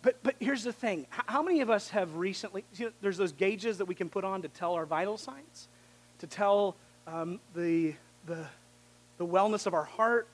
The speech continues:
to, to show if we're breathing properly. When was the last time you put one of those things on your soul? When was the last time you got really honest with your condition?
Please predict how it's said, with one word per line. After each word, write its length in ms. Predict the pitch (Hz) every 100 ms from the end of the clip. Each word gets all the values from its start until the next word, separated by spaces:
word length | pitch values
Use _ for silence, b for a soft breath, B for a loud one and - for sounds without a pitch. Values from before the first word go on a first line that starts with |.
| -
to, 220 | 165 156 147
to 80 | -
show 460 | 160 - 202 196 175
if 140 | 160
we're 60 | 165
breathing 500 | 143 165 233 240 226
properly. 460 | - 220 247 233 208 196 - - - - - - - - - -
When 100 | 285 415
was 80 | 247
the 80 |
last 280 | 196 180 180
time 360 | - 175 165 156
you 180 | 151 151
put 340 | - 156 156 - - - - - -
one 140 | 165
of 60 | 156
those 220 | 151 -
things 280 | 156 139 139
on 140 | 131
your 100 | 113
soul? 320 | - 98 82 - - - - - - - - - - - - - - - - - - - - - - - - - - - - - - - - - - - - - -
When 140 | 208
was 100 | 233
the 60 | 190
last 260 | 170 170
time 140 | - 131 - - - - - - - - - -
you 100 | 165
got 200 | 185 180 156
really 400 | 160 180 180 151
honest 400 | 135 139 135 -
with 80 | 139 131
your 140 | 120 117
condition? 380 | - 92 90 -